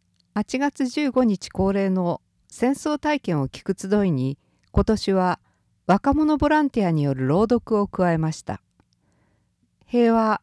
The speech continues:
戦争、命について学びたい、知りたい学生ボランティアも募集中です。日時、八月十五日木曜日、十三時三十分から。場所、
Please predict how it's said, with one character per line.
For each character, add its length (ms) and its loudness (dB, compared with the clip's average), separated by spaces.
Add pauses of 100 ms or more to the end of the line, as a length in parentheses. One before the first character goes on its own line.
(200)
戦 220 2
争、 420 0 (240)
命 400 0
に 140 2
つ 120 -4
い 120 0
て 160 -2
学 280 2
び 120 -2
た 180 -2
い、 100 -6 (280)
知 160 -8
り 140 -2
た 160 -2
い 60 -4
学 260 -4
生 200 0
ボ 140 2
ラ 120 4
ン 80 0
テ 120 -2
ィ 40 2
ア 60 0
も 140 -2
募 160 2
集 180 -2
中 240 -4
で 140 -2
す。 200 -18 (1500)
日 340 -4
時、 300 -4 (640)
八 320 -2
月 260 -2
十 240 -2
五 140 0
日 540 -4 (100)
木 260 -2
曜 280 2
日、 280 -8 (640)
十 180 2
三 280 0
時 80 -6
三 260 -2
十 160 -4
分 300 -4
か 160 -8
ら。 180 -10 (1160)
場 120 0
所、 360 0